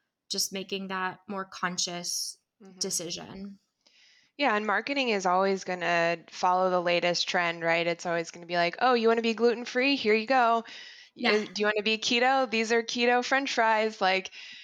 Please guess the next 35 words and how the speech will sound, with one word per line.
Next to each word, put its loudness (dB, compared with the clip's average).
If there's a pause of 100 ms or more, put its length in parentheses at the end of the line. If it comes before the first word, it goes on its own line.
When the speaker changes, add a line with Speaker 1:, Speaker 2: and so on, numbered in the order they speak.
(220)
Speaker 2:
you 0
know, 4 (140)
Speaker 1:
<laughs> -2
Speaker 2:
um, 0 (500)
here's 6
all 6
the 4
things 2 (100)
that, 2
like, 2
you 2
think 2
you 4
want, 2
follow 4
this 0
latest 2
trend. 0 (420)
But 0
the 4
ingredients 2
never 0
lie, -2 (380)
you -6
know? 2
And, 4
Speaker 1:
Yes. -6
Speaker 2:
and -2
if -4
you -4
can -4
really 2
get 0
to -2
the 2